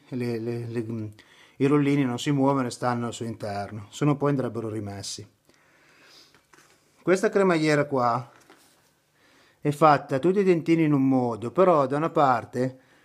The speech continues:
i dentini sono diversi, vedete qua,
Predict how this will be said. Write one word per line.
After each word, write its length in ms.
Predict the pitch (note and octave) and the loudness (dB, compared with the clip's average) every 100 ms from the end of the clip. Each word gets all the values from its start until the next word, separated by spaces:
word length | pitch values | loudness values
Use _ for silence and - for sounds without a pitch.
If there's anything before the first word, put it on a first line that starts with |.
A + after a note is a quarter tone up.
| _ _ _ - | _ _ _ -4
i 100 | C3 | 2
dentini 560 | C#3+ D3 C#3+ C3 A#2+ | 2 2 0 0 0
sono 220 | - C3+ | -2 0
diversi, 680 | C3+ B2+ A2+ G#2+ G2+ - A#2 - _ _ _ _ _ _ _ _ _ _ - | 0 0 -2 -2 -6 -8 -10 -14 _ _ _ _ _ _ _ _ _ _ -8
vedete 340 | A#2+ C3+ C#3 | 0 2 2
qua, 340 | C#3 C3 A#2 | 0 0 0